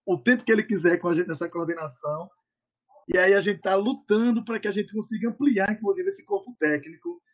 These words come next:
da política de saúde L G B T, que a gente entende que a gente precisa ter uma, uma equipe técnica que compõe uma mulher lésbica, uma mulher trans, para que a gente puder também dar voz e vida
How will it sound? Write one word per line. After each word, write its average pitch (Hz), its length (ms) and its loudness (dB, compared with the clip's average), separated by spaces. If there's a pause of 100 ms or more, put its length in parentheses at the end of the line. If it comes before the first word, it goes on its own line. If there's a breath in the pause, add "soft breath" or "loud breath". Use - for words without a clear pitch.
(220)
da 165 100 0
política 180 420 2
de 156 80 6
saúde 170 260 4
L 175 100 4
G 165 140 0
B 190 120 4
T, 147 200 -2
que 160 80 -2
a 160 40 0
gente 170 200 -4
entende 165 160 -8
que 175 80 -10
a 165 40 -4
gente 170 140 -12
precisa 175 340 -12
ter 170 120 0
uma, 170 200 -4 (440)
uma 165 160 4
equipe 170 280 -4
técnica 160 400 4
que - 160 -10
compõe 180 380 0
uma 170 120 -2
mulher 165 300 2 (140)
lésbica, 156 560 4
uma 160 100 -2
mulher 160 400 -2
trans, 175 420 -4 (340)
para 170 140 0
que 175 60 2
a 170 40 4
gente 160 240 -4
puder 185 400 4
também 196 640 2 (260)
dar 214 220 4
voz 160 640 2 (260)
e 254 160 6
vida 165 680 -4